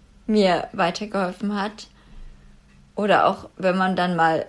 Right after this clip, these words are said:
am nächsten Tag mehr wiegt oder so, dass man dann einfach sieht, hey, langfristig pendelt sich's wieder ein und es ist jetzt nicht so, dass das, ähm, dann ständig so bleibt.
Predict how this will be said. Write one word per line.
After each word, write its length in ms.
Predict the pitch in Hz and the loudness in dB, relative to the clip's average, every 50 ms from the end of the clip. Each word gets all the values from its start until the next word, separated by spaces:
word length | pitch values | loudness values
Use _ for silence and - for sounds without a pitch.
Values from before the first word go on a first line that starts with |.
| - _ | -8 _
am 180 | - 185 185 | -6 -4 -4
nächsten 360 | 180 180 190 190 - - 196 208 | -4 -4 -6 -8 -8 -6 -6 -4
Tag 260 | 214 220 196 196 - | -4 -4 -6 -4 -4
mehr 260 | 185 175 170 170 175 | -2 0 0 -2 -2
wiegt 220 | 202 202 196 - - | -4 -8 -8 -8 -10
oder 220 | 170 - 175 190 | -6 -6 -6 -6
so, 180 | 196 - 196 196 | -6 -6 -8 -6
dass 200 | 196 190 202 - | -6 -6 -6 -6
man 160 | 208 185 180 | -6 -6 -6
dann 100 | 185 170 | -6 -8
einfach 240 | - - - - - | -8 -10 -12 -12 -16
sieht, 420 | - - - 208 202 202 202 - - - - - - - - - - - - - - | -18 -10 -8 -6 -6 -6 -8 -14 -20 -20 -20 -20 -20 -20 -20 -20 -20 -20 -20 -20 -12
hey, 420 | - 226 202 196 190 180 - - - _ _ _ _ - - - - - _ _ _ _ | -2 2 2 4 4 2 -2 -4 -10 _ _ _ _ -20 -20 -20 -20 -20 _ _ _ _
langfristig 680 | - 185 185 190 196 - - 220 208 - - 196 190 196 | -2 -2 0 0 -2 -6 -10 -14 -14 -6 -6 -6 -6 -4
pendelt 340 | - 233 214 190 190 208 - | -4 -4 -4 -4 -4 -8 -10
sich's 260 | - 202 214 - - | -10 -10 -10 -8 -6
wieder 260 | 180 165 160 151 - | 0 0 0 0 0
ein 320 | - 180 185 185 185 185 185 | -2 -4 -4 -4 -4 -6 -6
und 220 | - 190 185 185 | -8 -10 -10 -10
es 120 | 220 - | -12 -14
ist 180 | - 208 202 - | -14 -14 -10 -8
jetzt 240 | 180 170 170 - - | -10 -10 -10 -10 -8
nicht 300 | 190 190 196 - - - | -6 -6 -6 -8 -12 -10
so, 240 | - 180 180 175 170 | -6 -6 -4 -4 -4
dass 260 | 175 180 185 - - | -6 -8 -10 -12 -14
das, 340 | - 190 - - - - - | -16 -14 -14 -14 -16 -18 -12
ähm, 460 | - - 185 175 170 160 180 190 202 - - _ _ - _ _ _ _ _ _ | -8 -8 -6 -6 -8 -8 -8 -10 -10 -12 -18 _ _ -20 _ _ _ _ _ _
dann 180 | - 160 185 | -6 -4 -4
ständig 420 | 196 - - 190 180 180 180 180 - | -6 -4 -2 -2 -2 -2 -2 -8 -8
so 120 | - 175 | -8 -8
bleibt. 600 | 165 - 170 175 165 170 185 220 220 - - - | -6 -2 -2 0 0 0 -4 -8 -10 -14 -20 -20